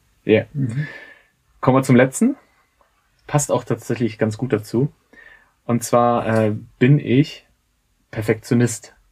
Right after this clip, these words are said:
Speaker 1: so wie wahrscheinlich sehr, sehr viele Menschen. Und, ähm, mich hat, äh, letztens Brené Brown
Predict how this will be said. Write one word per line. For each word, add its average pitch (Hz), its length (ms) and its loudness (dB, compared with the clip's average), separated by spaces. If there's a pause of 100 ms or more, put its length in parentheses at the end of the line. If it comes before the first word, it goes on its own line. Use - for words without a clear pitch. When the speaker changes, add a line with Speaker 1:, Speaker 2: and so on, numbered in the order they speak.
(160)
Speaker 1:
so - 180 -10
wie 101 140 -4
wahrscheinlich 101 420 -4
sehr, 113 220 4
sehr 110 120 0
viele 123 220 -2
Menschen. 101 480 -6 (1120)
Und, 110 460 0 (680)
ähm, 107 500 0 (100)
mich 117 220 -4
hat, 120 160 0
äh, 110 160 0
letztens 113 420 -2
Brené 113 280 4
Brown 110 520 2